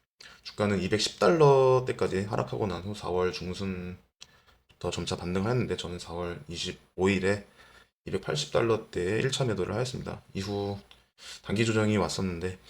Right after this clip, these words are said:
테슬라가 워낙 변동폭이 큰 종목이라 그런지 나름 작은 조정이었는데 이를 버티지 못하고 삼십 일에 남은 물량이 다 청산되었습니다. 요즘은 삼백 달러 위에서 움직이고 있는데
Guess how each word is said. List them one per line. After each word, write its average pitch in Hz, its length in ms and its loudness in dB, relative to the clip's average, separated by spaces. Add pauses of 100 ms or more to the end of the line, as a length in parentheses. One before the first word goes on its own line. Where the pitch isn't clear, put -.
(220)
테슬라가 127 360 4
워낙 87 220 0
변동폭이 95 720 -2
큰 143 160 -2
종목이라 90 460 -2
그런지 80 420 -8 (140)
나름 90 340 -2
작은 101 280 -2
조정이었는데 92 760 0
이를 92 180 -2
버티지 98 260 -2
못하고 78 400 -6 (840)
삼십 143 440 2
일에 98 380 4
남은 92 240 0
물량이 85 320 -4
다 82 300 -10 (340)
청산되었습니다. 87 800 -6 (1080)
요즘은 98 440 0
삼백 160 260 0
달러 107 220 4
위에서 95 340 0
움직이고 90 460 -2
있는데 82 340 -4